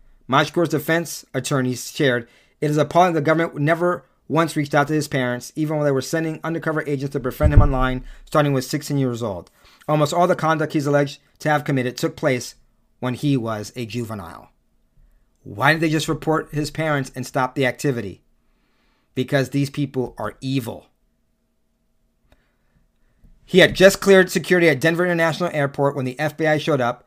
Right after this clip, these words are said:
The agents had come to arrest the eighteen-year-old who was diagnosed with a de-, developmental disability and charged with terror-related crimes.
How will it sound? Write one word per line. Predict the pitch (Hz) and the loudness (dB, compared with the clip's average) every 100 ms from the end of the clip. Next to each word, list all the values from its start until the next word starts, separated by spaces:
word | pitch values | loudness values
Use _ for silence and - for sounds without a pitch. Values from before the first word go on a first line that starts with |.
| _ _ - | _ _ -8
The | 127 | -2
agents | 156 160 156 | 0 0 0
had | 156 | -2
come | - 160 | 0 -2
to | 156 - | 0 -2
arrest | 135 147 143 | 2 0 0
the | 151 | -2
eighteen-year-old | 165 160 147 131 117 117 | -4 -2 -2 0 -2 -4
who | 131 | -4
was | 117 | -2
diagnosed | 147 151 139 143 139 | 0 0 0 -4 -4
with | 127 | -6
a | |
de-, | 107 135 147 - 131 | -2 0 0 -4 -8
developmental | 127 117 156 156 147 143 | -6 -2 -2 -2 -6 -6
disability | 147 139 147 127 120 117 117 _ _ - | -6 -4 -4 -4 -4 -6 -10 _ _ -12
and | 123 120 | -8 -2
charged | 143 147 139 | 2 2 0
with | 113 | -6
terror-related | - 143 151 139 131 131 | -2 0 2 0 -2 -4
crimes. | - 104 92 95 - | -6 -8 -8 -14 -18